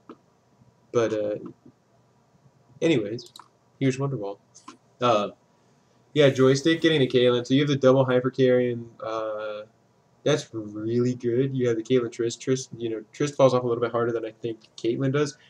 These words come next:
but Caitlyn can still do a ton of damage. Oh, we're gonna see the,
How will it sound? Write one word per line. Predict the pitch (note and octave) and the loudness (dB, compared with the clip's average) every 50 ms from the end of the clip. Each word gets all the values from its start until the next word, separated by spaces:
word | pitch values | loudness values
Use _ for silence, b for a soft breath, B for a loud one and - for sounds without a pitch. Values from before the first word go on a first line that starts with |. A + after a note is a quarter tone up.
| b b b | b b b
but | - A#2+ A#2+ | -12 -12 -8
Caitlyn | - - C3+ C3 C3 B2 | -4 -2 0 2 0 0
can | B2 A#2+ | -2 -4
still | - - - - - _ _ - - C3 B2+ B2+ C3 B2 | -8 -8 -12 -12 -14 _ _ 0 4 6 8 8 8 6
do | A#2+ B2 A#2 | 4 2 -4
a | A2+ | -4
ton | A#2 - C3 B2 A#2 | -4 -4 -4 -4 -4
of | A#2 A2+ | -2 -4
damage. | A2+ A2+ A#2+ C#3+ F3+ G3 F3+ - - _ _ _ _ _ B B B B B B B B2+ | -2 -2 -2 -2 -2 -4 -4 -8 -16 _ _ _ _ _ B B B B B B B -2
Oh, | B D3+ D#3 E3 | B 8 8 8
we're | D#3+ D#3 | 8 8
gonna | D3 F3 F3+ F3+ | 6 6 4 4
see | - G#3+ | 4 6
the, | F#3+ F#3 D#3 | 6 6 8